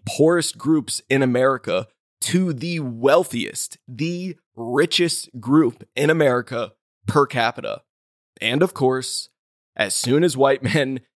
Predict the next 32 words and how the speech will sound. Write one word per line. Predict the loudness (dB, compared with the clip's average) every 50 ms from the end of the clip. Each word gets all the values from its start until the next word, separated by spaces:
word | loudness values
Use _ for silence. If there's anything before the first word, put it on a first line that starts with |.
| _ _
hear | _ -2 2 2 4 4
of | 2 0
this | -2 -4 -2
oil | -2 0 0 0 0 0 -2 -2 -4 -6 -10
and | -16 -20 -20
hear | -10 -4 0 2 2 2
of | 2 0
this | -4 -6 -6 -6
money, | -2 -2 -2 -2 -2 -6 -8 -10 -12 _ _ _ _ _ _
they | -6 -2 2 2 2 2
want | 2 2 0 -2 -2 -4
some | -4 -4 -4 -4 -4 -6
too. | -10 -4 -2 -2 -2 -2 -8 -16 -20 _ _ _ _ _ _ _ _
This | 0 0 0
is | 2
a | -2 -4
massive | -2 -2 0 2 2 2 0 0 -2 -6 -6 -8 -12 -10
true | -10 0 2 4 4 4 2
story, | -2 0 2 2 2 2 0 -4 -8 -10 -8
and | -6 -4 -4 -4
to | -4 -4
distill | -4 -4 -4 -4 -4 -2 0 2 2 2
this | 2 0 -2 -4 -4
down, | -2 0 0 2 0 0 -2 -4 -8
the | -12 -12
film | -6 0 2 2 4 4 2 0 -2 -6 -6 -6
and | -2 0 0 0
the | 0 0
book | 0 -2 -2 -4
it's | -10 -4
based | 0 0 0 0 0 -2
on | -2 -2 -2 -4 -6 -10